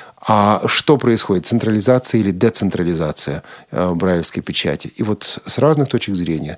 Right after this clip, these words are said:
с разных сторон земного шара, м, будут ответы на эти вопросы. Это в среду в Тифлочасе. Значит, в ч-, в четверг. В четверг у нас Швейк.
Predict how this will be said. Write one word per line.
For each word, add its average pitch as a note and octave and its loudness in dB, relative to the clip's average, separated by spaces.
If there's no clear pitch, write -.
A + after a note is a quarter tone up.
с - -10
разных A2 0
сторон F#2+ -2
земного F2+ -2
шара, - -8
м, D#2+ -4
будут A#2+ 0
ответы E2+ -6
на D2+ -4
эти - -10
вопросы. - -10
Это G2 -4
в - -4
среду G2+ 2
в - -12
Тифлочасе. - -6
Значит, - 2
в - -2
ч-, - 0
в - -4
четверг. - 2
В - -18
четверг C3+ 0
у - 2
нас G2 0
Швейк. F2+ -2